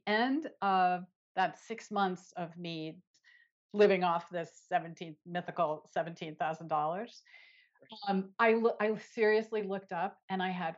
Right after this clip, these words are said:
fourteen dollars in one bank account and thirty-two dollars in the other, and that's it. And no, it's not like I had parents that would help me out.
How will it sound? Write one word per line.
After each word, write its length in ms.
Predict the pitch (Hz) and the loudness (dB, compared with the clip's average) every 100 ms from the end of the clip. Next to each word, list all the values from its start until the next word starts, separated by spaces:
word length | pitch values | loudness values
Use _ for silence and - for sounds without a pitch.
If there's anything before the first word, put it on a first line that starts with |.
| _ | _
fourteen 480 | - 185 185 - 226 | -4 -4 -4 -6 -2
dollars 420 | 220 190 185 185 | 0 0 0 -2
in 120 | 185 170 | -4 -6
one 200 | 170 165 | -6 -4
bank 240 | 165 165 | -4 -6
account 420 | 170 - 156 156 - _ _ _ | -10 -6 -4 -4 -8 _ _ _
and 160 | 190 180 - | -2 -2 0
thirty-two 420 | 175 170 175 202 | 0 0 -4 0
dollars 300 | 180 165 170 | 2 2 0
in 60 | |
the 120 | 175 170 | -2 0
other, 200 | 160 143 | 0 0
and 80 | 190 | 2
that's 240 | 196 196 | 2 2
it. 160 | 214 170 - _ _ _ _ - | 0 0 -4 _ _ _ _ 2
And 240 | 220 208 | 4 6
no, 400 | 214 233 247 247 | 8 10 10 8
it's 200 | 214 208 | 2 -4
not 220 | 240 240 | 0 2
like 160 | 233 247 | 2 0
I 80 | 247 | -2
had 200 | 233 233 | -2 -4
parents 400 | 220 196 196 - | -8 -8 -8 -10
that 120 | - | -8
would 120 | 190 | -6
help 180 | 185 175 | -6 -8
me 120 | 180 180 | -10 -8
out. 160 | 170 | -4